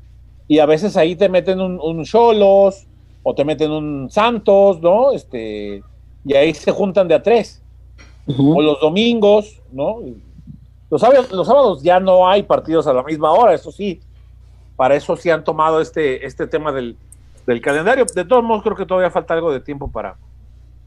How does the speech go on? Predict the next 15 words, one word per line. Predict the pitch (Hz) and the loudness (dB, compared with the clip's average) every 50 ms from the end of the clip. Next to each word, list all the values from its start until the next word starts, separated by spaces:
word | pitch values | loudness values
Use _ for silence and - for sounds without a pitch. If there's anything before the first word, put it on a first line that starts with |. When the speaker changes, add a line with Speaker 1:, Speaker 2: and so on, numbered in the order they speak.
| - - - | -20 -12 -6
Speaker 1:
para | - 156 170 175 | -2 0 0 0
conocer | - 170 175 165 - 240 254 247 | -2 -4 -6 -4 -2 -2 -2 2
qué | 254 240 | 2 2
va | 254 | 2
a | 247 | 2
pasar, | 196 247 226 - 277 339 359 349 | 2 0 0 2 2 2 2 2
porque, | 302 226 - - 165 | -2 -4 -4 -6 -6
por | 147 175 165 | -4 -4 -2
ejemplo, | 147 226 233 247 277 | -2 -2 -2 -2 -2
en | 233 | -2
el | 202 180 | -2 0
tema | 233 240 269 247 | -2 0 0 0
de | 208 165 | -2 -2
Chivas, | - - 269 240 196 196 - - - _ - _ - - - - - - - - - - - - - - - - - - - | -2 -4 0 0 0 0 -2 -6 -20 _ -20 _ -20 -20 -20 -20 -20 -20 -20 -20 -20 -20 -20 -20 -20 -20 -20 -20 -16 -10 -6
eh, | 127 127 135 135 135 135 131 131 127 120 120 117 117 113 113 110 | -6 -4 -4 -4 -2 -2 -2 -4 -4 -4 -6 -6 -6 -8 -8 -10